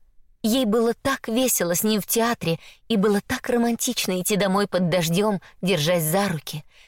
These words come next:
чувствуя, как теплый дождь скользит по телу. Всю свою жизнь она мечтала об этом моменте с Тео, и он был упущен из-за отца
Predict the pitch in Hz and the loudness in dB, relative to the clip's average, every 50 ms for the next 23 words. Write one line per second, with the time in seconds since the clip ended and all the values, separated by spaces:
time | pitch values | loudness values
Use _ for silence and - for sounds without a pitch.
0 | - - - - 277 254 - - - 165 160 147 139 - - 180 - - - 214 | -10 -4 -2 0 0 0 -2 -2 -2 0 0 0 0 -2 -2 -4 -2 -2 -2 -2
1 | 185 - 170 185 180 165 170 208 226 214 - - - - - - 185 147 143 147 | 0 0 0 0 2 2 2 2 2 0 -2 -2 -2 -2 -2 -2 -2 -2 0 0
2 | 160 165 - - 175 160 - - 175 160 143 143 147 - - _ - - - - | -2 -2 -4 -4 -6 -4 -2 -2 -2 -2 -2 -4 -8 -14 -20 _ -20 -20 -20 -20
3 | - - - - - - - - - - - 294 285 - - 233 247 240 247 247 | -20 -20 -20 -20 -20 -20 -14 -8 -4 -2 -2 -2 -2 -2 0 2 2 4 4 2
4 | 240 226 247 262 240 185 156 170 - - 185 190 180 185 196 185 - - - 247 | 2 2 2 2 2 2 0 0 0 0 0 2 2 2 0 0 -2 0 0 0
5 | 247 233 220 208 196 180 214 220 - 208 202 196 196 202 202 208 220 226 220 202 | 2 2 2 2 2 2 0 0 0 0 0 2 2 2 2 2 2 2 0 0
6 | - 220 202 - - - 220 185 160 143 147 - - - - - - - 240 226 | -2 -2 -2 -2 0 0 2 2 2 0 -2 -4 -8 -14 -20 -10 -4 0 0 2
7 | 233 247 254 240 220 190 226 233 220 - - - 220 185 - - 277 269 - - | 2 2 2 2 2 2 2 0 0 -2 -2 -4 -4 -2 -2 -2 -2 0 0 0
8 | - - 175 151 139 139 - - _ _ _ - 220 214 175 151 170 156 143 143 | 0 0 -2 -2 -4 -6 -10 -20 _ _ _ -2 0 0 0 0 0 0 -2 -2
9 | - - - - 180 196 | -4 -4 -4 -2 -4 -4